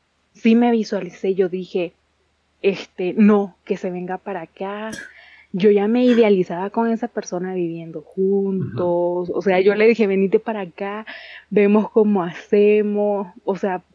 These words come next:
Speaker 1: nos la arreglamos, aunque sea vendemos, qué sé yo, servilleta en la esquina o qué sé yo".
Speaker 2: <laughs> Vendemos
Speaker 1: No sé,
Speaker 2: la
Speaker 1: pero
Speaker 2: lona.
Speaker 1: <laughs> pero... buscamos qué hacer, pero no se ha dado la oportunidad
Speaker 2: Ya.
Speaker 1: y ahorita, pues, no, no sé.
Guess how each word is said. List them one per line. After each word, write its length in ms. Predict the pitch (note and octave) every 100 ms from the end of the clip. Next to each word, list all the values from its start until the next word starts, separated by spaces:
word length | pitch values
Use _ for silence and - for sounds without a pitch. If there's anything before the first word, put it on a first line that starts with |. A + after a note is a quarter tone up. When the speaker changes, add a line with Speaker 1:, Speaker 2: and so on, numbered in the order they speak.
| -
Speaker 1:
nos 220 | G#3 G3+
la 140 | G3+
arreglamos, 680 | F#3+ F#3+ F3 G3 G#3 F#3 E3
aunque 220 | F3+ F3+
sea 220 | F3 F#3+ G3
vendemos, 500 | G3+ F#3 F#3 G#3 -
qué 120 | G3
sé 200 | G#3+ G3+
yo, 200 | F#3 G#3+
servilleta 540 | G3 F3+ D#3+ E3+ - -
en 140 | G3+
la 60 | G3+
esquina 480 | - G3+ G#3+ A3 F3
o 80 |
qué 140 | F3 F#3
sé 180 | G3+ F3+
yo". 180 | F3+
Speaker 2:
<laughs> 340 | E3 - - -
Vendemos 440 | C3+ B2 B2 D3+
Speaker 1:
No 60 | C#3
sé, 60 |
Speaker 2:
la 100 | B2+
Speaker 1:
pero 100 | C#3
Speaker 2:
lona. 240 | A#2+ A#2+ - _ _ _ _ _ _ _ -
Speaker 1:
<laughs> 1400 | A#3 D4 C4+ G#3 C#4+ C4 G#4 - G4+ - - F#4 - D#4 _ _ _ - - - - - - - _ _ -
pero... 260 | A#3 A3+ A3
buscamos 560 | G3+ - G3+ G#3+ A3
qué 160 | - G#3+
hacer, 580 | F#3 G3+ G#3+ A3 G3 - - _ _ _ _
pero 260 | G3+ G3+ G#3
no 200 | G#3 G#3
se 180 | - A#3
ha 140 | A#3
dado 440 | F#3+ G3 G#3 A3+ A3
la 100 | G#3
oportunidad 600 | - F3 C#3+ B2+ A2 G#2+
Speaker 2:
Ya. 40 | -
Speaker 1:
y 100 | G3+
ahorita, 340 | G3 F#3+ A3
pues, 240 | - F#3 F#3
no, 480 | F3 F3+ F#3+ F#3+ F#3+
no 280 | G3 F#3+
sé. 840 | F#3 - _ - F3 E3+ A#3 D4